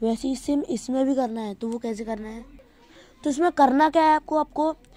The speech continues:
ये एचपी मैच करने हैं। अगर आपके दो एचपी पहले से ही मैच हैं तो वो बहुत ईजी होगा। पहले आप, आपको मैच करके देख लीजिए कैसे करना है। तो आपको मैच क-, करना कैसे वो मैं बताता हूँ। पहले आप कुछ ऐसे टर्न करके देखिए,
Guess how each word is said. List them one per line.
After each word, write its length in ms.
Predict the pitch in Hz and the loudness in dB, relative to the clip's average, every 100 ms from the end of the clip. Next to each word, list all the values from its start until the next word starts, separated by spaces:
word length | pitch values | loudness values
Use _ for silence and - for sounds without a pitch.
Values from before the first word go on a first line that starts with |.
| - _ 262 | -20 _ -4
ये 120 | - | 2
एचपी 340 | 254 233 285 285 | 2 2 0 0
मैच 200 | 277 262 | -2 -2
करने 240 | 254 233 | -2 -2
हैं। 120 | 220 202 - - | -6 -8 -12 -6
अगर 180 | 240 277 | 0 2
आपके 260 | 277 - 262 | 2 0 -6
दो 200 | 220 262 | 0 0
एचपी 280 | 269 - 285 | 0 -2 -6
पहले 280 | 247 220 220 | -2 -2 0
से 120 | 285 | -2
ही 40 | |
मैच 220 | 262 247 | -2 -4
हैं 100 | 285 | -6
तो 140 | - 277 | -2 0
वो 120 | 277 | 0
बहुत 260 | 190 208 247 | 0 -4 -2
ईजी 160 | 233 | -2
होगा। 300 | 240 240 262 269 - - | 0 2 0 -2 -16 -4
पहले 160 | 233 247 | 2 4
आप, 160 | 247 | 6
आपको 340 | 254 254 269 277 | 4 2 0 2
मैच 460 | 247 214 196 233 - | 2 0 -2 -2 -2
करके 280 | 254 269 | -2 -2
देख 180 | 240 240 | -2 0
लीजिए 260 | 247 247 277 | 0 0 -4
कैसे 360 | - 226 254 | -4 -4 -2
करना 280 | 226 202 196 | -2 -4 -4
है। 160 | 185 175 _ _ _ _ _ _ _ _ _ | -8 -12 _ _ _ _ _ _ _ _ _
तो 60 | 285 | -2
आपको 220 | 269 320 | 2 2
मैच 360 | 233 226 262 - | 2 0 -2 -4
क-, 240 | - 226 214 - | -8 -10 -8 0
करना 340 | 247 240 277 285 | 2 2 0 0
कैसे 260 | 277 294 | 0 0
वो 120 | 262 | -2
मैं 160 | 254 254 | -2 -2
बताता 260 | 220 196 202 | -4 -6 -8
हूँ। 100 | 190 - - | -12 -18 -8
पहले 140 | 220 240 | 0 2
आप 120 | 254 | 2
कुछ 160 | 262 247 | -2 -4
ऐसे 180 | 240 262 | -4 -4
टर्न 260 | 240 226 | -4 -4
करके 240 | 233 240 233 | -4 -6 -4
देखिए, 320 | 226 220 | -4 -4